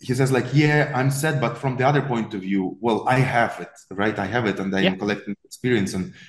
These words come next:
Speaker 1: every, every slot is like, it's like a story for me." Yeah, we're working for, like, four or five months on this, and then, like, bam, we have a fantastic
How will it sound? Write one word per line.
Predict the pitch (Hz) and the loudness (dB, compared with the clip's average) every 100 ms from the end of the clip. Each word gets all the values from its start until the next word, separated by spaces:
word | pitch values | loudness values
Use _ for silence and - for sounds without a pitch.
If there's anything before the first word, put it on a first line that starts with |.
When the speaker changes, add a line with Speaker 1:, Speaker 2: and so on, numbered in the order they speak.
| - _ _ - | -20 _ _ 0
Speaker 1:
every, | 123 135 139 135 | 2 6 6 6
every | 131 139 | 4 4
slot | 131 143 143 | 4 2 4
is | - - | 0 -2
like, | 104 98 - | -2 -4 -6
it's | 101 - | -8 -4
like | 95 | -4
a | 87 | -4
story | - - 120 101 | -6 0 2 0
for | - 85 | -2 -6
me." | 87 87 _ _ _ | -6 -8 _ _ _
Yeah, | 98 104 | -2 2
we're | 98 95 | 2 2
working | 104 104 90 | 0 -2 -6
for, | 80 87 | -6 -8
like, | 85 - | -8 -8
four | 95 95 | -6 -4
or | |
five | 92 90 - | -4 -8 -6
months | 92 92 90 | -4 -4 -6
on | 87 | -4
this, | 104 117 | -4 -4
and | 92 87 | -8 -8
then, | 85 82 | -8 -8
like, | 82 _ - | -12 _ -2
bam, | 123 104 90 87 | 0 0 -4 -8
we | 82 | -8
have | 87 | -8
a | 82 | -8
fantastic | 92 87 95 - 87 | -8 -6 -6 -6 -8